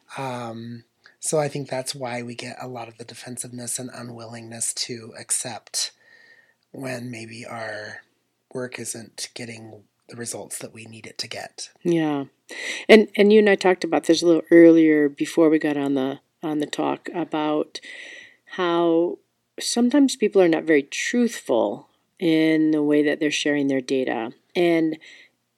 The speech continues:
Speaker 2: and so they recognize that it needs to appear a certain place,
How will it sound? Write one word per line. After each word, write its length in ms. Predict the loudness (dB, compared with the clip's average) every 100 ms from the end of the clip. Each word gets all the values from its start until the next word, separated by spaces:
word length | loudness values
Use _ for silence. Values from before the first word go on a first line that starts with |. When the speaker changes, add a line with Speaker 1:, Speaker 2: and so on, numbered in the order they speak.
| _
Speaker 2:
and 180 | 0 0
so 300 | 4 6 6
they 220 | 6 6
recognize 840 | 4 2 0 0 2 2 4 2 0
that 180 | 0 0
it 120 | 0
needs 360 | 0 -2 -4 -6
to 160 | -4
appear 600 | -4 -6 -8 0 4 6
a 60 | 4
certain 380 | 2 -4 -4 -6
place, 640 | -2 0 0 -2 -8